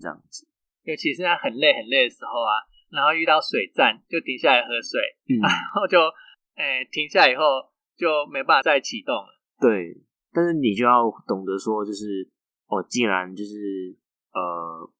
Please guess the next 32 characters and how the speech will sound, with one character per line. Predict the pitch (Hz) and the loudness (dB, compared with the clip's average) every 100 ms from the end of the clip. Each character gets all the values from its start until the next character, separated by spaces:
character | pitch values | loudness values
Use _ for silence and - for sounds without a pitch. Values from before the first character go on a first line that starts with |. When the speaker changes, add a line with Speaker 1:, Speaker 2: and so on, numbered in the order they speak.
| _ _ _ | _ _ _
Speaker 1:
可 | - | -2
能 | 107 | 0
有 | 110 95 | 2 2
一 | 95 | 2
些 | 110 104 101 101 101 - _ _ _ - | 2 0 0 -4 -6 -10 _ _ _ 2
自 | 151 | 4
己 | 127 87 | 4 2
预 | 78 120 | 0 2
想， | - 104 90 - _ | 4 2 -4 -18 _
预 | - | 2
想 | 143 98 87 | 4 4 0
不 | 101 | 0
到 | 101 78 | 2 4
的 | |
事， | - - 85 - _ _ | 4 2 0 -12 _ _
就 | - 104 | -2 0
跟 | 104 | 0
生 | 98 107 | -2 -4
活 | 98 85 | -6 -8
一 | 87 | -8
样， | 82 85 | -10 -12
就 | |
是 | 101 101 95 | -12 -12 -12
也， | 92 85 82 | -8 -8 -10
Speaker 2:
嗯。 | 90 _ _ _ | -16 _ _ _
Speaker 1:
很 | - | -6
多 | 110 | -2
东 | 117 120 | -2 0
西 | 117 | -2
你 | 110 104 | -2 -2
也 | 92 | -2
是 | 90 | -2